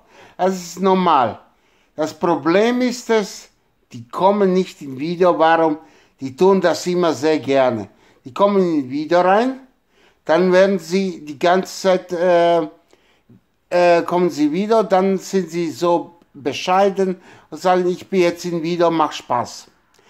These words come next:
Aber das Problem ist, wenn ich sie anschreibe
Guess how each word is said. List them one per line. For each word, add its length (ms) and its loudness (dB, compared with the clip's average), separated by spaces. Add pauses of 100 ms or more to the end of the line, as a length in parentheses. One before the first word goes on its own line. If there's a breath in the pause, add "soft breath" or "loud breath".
(280 soft breath)
Aber 220 2
das 160 0
Problem 520 0
ist, 200 -4
wenn 180 2
ich 160 -4
sie 180 0
anschreibe 1120 0